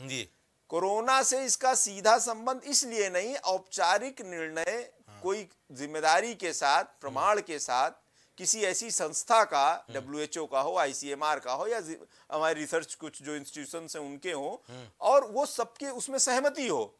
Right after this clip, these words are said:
Speaker 1: अच्छा।
Speaker 2: क्योंकि कोरोना के भयावह खतरे से हर कोई वाकिफ है।
Speaker 1: अच्छा।
Speaker 2: उसमें प्रधानमंत्री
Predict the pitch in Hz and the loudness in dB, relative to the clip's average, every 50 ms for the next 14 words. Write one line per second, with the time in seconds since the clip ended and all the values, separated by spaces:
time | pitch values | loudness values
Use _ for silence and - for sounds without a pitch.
0 | - - - - - 139 123 107 - 208 196 175 185 185 185 190 208 233 254 254 | -14 -8 -6 0 0 2 0 2 4 4 4 6 4 4 2 2 0 0 0 2
1 | 254 262 240 226 170 165 170 170 175 185 226 226 226 226 190 151 - - 185 175 | 2 0 2 2 4 4 6 4 6 6 6 6 6 4 -2 -10 -8 -8 -6 -4
2 | 202 208 202 254 247 226 175 185 180 - - 175 196 233 233 214 196 202 - 247 | -4 -4 -4 -4 -2 -2 -2 -2 -4 -4 -6 -6 -6 0 4 4 4 4 2 -4
3 | 240 196 - 139 120 - - - - - - - 127 113 - 214 240 233 - 202 | -12 -8 -8 -8 -8 -8 -10 -14 -8 -4 -2 -2 -2 -2 0 -2 -2 -2 0 4
4 | 165 156 165 185 185 185 196 196 175 - 226 240 247 254 254 240 - | 6 6 6 6 4 0 -4 -6 -8 -8 -6 -4 -4 -4 -4 -6 -10